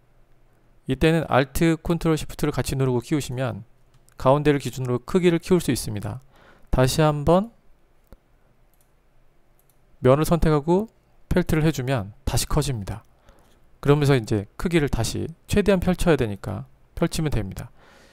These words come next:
왠지 불길하게 한 번에 될 것 같은 불길한 예감이 드는데, 보통은 이런 모델링을 할 때 모델링 과정이 깨끗하지 못하거나 그러면 한 번에 되지 않습니다. 이게 많이 꺾여 있기 때문에 릴렉스 세팅을 해서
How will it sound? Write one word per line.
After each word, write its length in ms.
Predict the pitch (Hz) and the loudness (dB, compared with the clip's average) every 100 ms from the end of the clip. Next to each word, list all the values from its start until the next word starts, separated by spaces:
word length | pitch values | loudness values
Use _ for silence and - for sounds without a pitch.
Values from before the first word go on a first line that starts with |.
| _ | _
왠지 260 | - 143 156 | 4 4 6
불길하게 500 | 139 131 139 135 127 | 4 4 6 6 6
한 160 | 127 180 | 2 4
번에 160 | 180 | 4
될 120 | 151 | 4
것 120 | 120 120 | 2 2
같은 280 | 110 - | 2 -2
불길한 360 | 110 117 117 117 | -8 -4 0 0
예감이 280 | 107 107 98 | -2 -4 -4
드는데, 560 | - 110 101 120 107 92 - | -4 -4 -2 -2 -2 -6 -16
보통은 540 | - 147 - 180 180 170 | 2 2 4 4 6 4
이런 320 | 135 156 147 | 4 4 4
모델링을 460 | 120 131 139 127 123 | 4 4 4 0 -2
할 100 | 156 | -4
때 380 | - 113 113 92 | -2 -2 -2 0
모델링 460 | 107 135 151 160 | 4 6 6 4
과정이 280 | 151 143 143 | 4 2 2
깨끗하지 460 | - 180 190 165 160 | -2 -2 -2 -2 0
못하거나 600 | 120 - 131 127 131 170 | 0 4 2 2 0 0
그러면 540 | - 131 127 160 107 107 _ - | 0 0 2 0 0 -6 _ -16
한 240 | - 185 | -4 2
번에 180 | 180 175 | 4 4
되지 220 | 139 123 | 2 2
않습니다. 540 | 117 - 110 92 - - _ _ | 0 -4 -10 -8 -8 -10 _ _
이게 160 | 117 110 | -6 -6
많이 220 | - 117 131 | -6 -6 -2
꺾여 260 | 151 - 160 | 0 0 0
있기 140 | 127 | -2
때문에 500 | - 107 98 95 143 - _ _ _ _ _ - | -4 -4 -4 -8 -10 -18 _ _ _ _ _ 2
릴렉스 380 | 131 170 - | 4 4 2
세팅을 440 | 156 165 - 151 139 | 0 0 2 2 0
해서 520 | 147 151 139 101 120 | 0 0 0 -2 -10